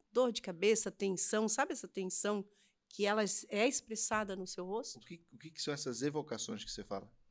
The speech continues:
Speaker 1: Evocação é você buscar o teu conhecimento, a tua leitura, o teu conteúdo, a tua experiência de vida,
Speaker 2: Uhum.
Speaker 1: buscar a melhor palavra, buscar o melhor conteúdo naquele momento que você precisa.
Speaker 2: Pra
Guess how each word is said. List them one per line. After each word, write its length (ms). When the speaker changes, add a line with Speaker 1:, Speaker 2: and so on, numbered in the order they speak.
Speaker 1:
Evocação 760
é 140
você 260
buscar 340
o 40
teu 220
conhecimento, 760
a 40
tua 180
leitura, 460
o 20
teu 140
conteúdo, 500
a 20
tua 140
experiência 560
de 100
vida, 460
Speaker 2:
Uhum. 320
Speaker 1:
buscar 440
a 20
melhor 540
palavra, 680
buscar 380
o 40
melhor 500
conteúdo 720
naquele 480
momento 420
que 140
você 280
precisa. 520
Speaker 2:
Pra 80